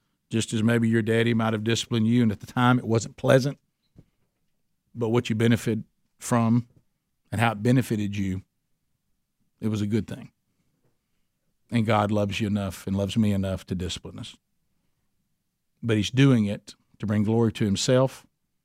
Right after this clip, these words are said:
and to refine us into something that he's more comfortable with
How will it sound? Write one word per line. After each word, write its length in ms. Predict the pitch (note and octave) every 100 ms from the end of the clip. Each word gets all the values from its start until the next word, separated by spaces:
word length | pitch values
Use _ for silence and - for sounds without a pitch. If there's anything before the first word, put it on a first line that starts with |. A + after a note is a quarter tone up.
| _ _ _ _ _ _ _
and 100 | A2+
to 100 | -
refine 500 | G#2 F#2 - B2 A#2+
us 240 | A2 G#2 -
into 200 | A2+ G2+
something 420 | - A2 F#2+ G2+
that 140 | G2
he's 180 | G#2+ G2
more 140 | F#2+ F2+
comfortable 380 | G2 - G#2+
with 220 | - -